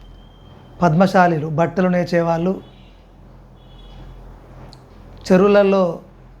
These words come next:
చేపల పెంపకం, ఎండు చేపలు, పచ్చి చేపలు అని చెప్పి తెనగ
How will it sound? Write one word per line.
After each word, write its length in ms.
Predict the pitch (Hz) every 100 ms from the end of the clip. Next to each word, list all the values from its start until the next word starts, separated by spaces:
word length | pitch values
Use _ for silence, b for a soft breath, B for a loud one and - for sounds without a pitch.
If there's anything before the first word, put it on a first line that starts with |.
| - - - - - - - - -
చేపల 340 | 170 175 202 190 185
పెంపకం, 400 | 175 180 185 165 170 - - - - - - - - - - - - - - - - - - - - - - - 185
ఎండు 180 | 180 185
చేపలు, 340 | 185 180 180 180
పచ్చి 200 | 170 170 -
చేపలు 280 | 185 185 175
అని 100 | 165
చెప్పి 260 | 170 185 185 160 180 - - - - - - - - - - - - - - - - - - - - - - - - - - - - - - - - - - - - - - -
తెనగ 220 | 185 196